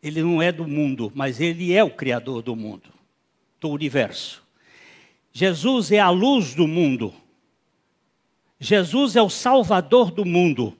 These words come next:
mas ele disse, "Eu não sou deste mundo."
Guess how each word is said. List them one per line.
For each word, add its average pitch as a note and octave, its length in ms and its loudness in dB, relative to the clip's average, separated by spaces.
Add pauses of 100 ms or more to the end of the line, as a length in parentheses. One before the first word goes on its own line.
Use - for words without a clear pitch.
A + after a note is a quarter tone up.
mas C3+ 200 -2
ele D3+ 160 0
disse, D3 360 -6 (840)
"Eu F3+ 280 -2
não F3 360 -8
sou D3 400 -2
deste C3+ 400 -8
mundo." G#2+ 320 -18